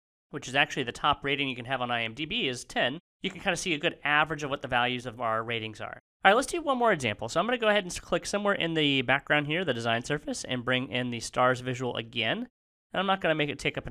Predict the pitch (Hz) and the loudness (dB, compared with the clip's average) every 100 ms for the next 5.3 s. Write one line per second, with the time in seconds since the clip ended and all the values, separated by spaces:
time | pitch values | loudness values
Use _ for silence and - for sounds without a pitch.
0 | - - 185 180 185 131 123 - 120 113 | -14 -8 0 2 2 -2 -4 0 0 0
1 | 117 110 110 110 110 - 110 120 160 - | -2 -4 -4 -10 -10 -8 -6 -4 -6 -8
2 | _ _ 160 170 240 269 214 208 202 185 | _ _ 0 4 6 4 2 2 2 2
3 | 170 202 - 151 139 143 139 147 165 175 | 2 0 4 4 4 0 0 -2 0 2
4 | 151 139 131 120 - 185 185 160 107 101 | 2 2 0 -6 -4 -2 -2 0 -2 -2
5 | - - | -8 -12